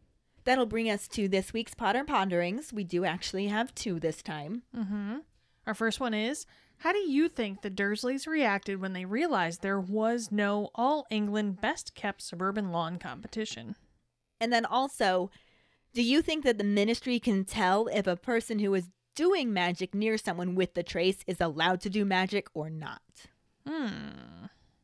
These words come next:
Speaker 1: Find the post on our Facebook page and share your thoughts, or call us at two one six, five two six, six seven nine two and leave your response as a voicemail.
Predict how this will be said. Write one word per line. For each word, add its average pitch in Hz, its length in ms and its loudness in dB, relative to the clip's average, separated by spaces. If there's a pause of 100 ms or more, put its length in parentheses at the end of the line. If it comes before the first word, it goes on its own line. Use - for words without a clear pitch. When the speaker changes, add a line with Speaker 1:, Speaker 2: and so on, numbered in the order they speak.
(300)
Speaker 1:
Find 220 200 4
the 220 40 2
post 208 260 2
on 208 100 4
our 190 80 2
Facebook 220 360 0
page 240 300 0
and 208 180 -2
share 165 200 0
your 254 180 2
thoughts, 196 540 0
or 285 440 2 (240)
call 226 240 2
us 226 140 -2
at - 180 -4
two 247 180 -2
one 202 220 2
six, - 480 -6
five 180 280 2
two 370 220 2
six, - 460 0
six - 280 -2
seven 208 340 2
nine 175 300 2
two 277 420 -2 (280)
and 262 180 -2
leave 277 160 2
your 311 100 0
response 208 580 0
as 175 140 -2
a 165 60 -2
voicemail. 196 720 -2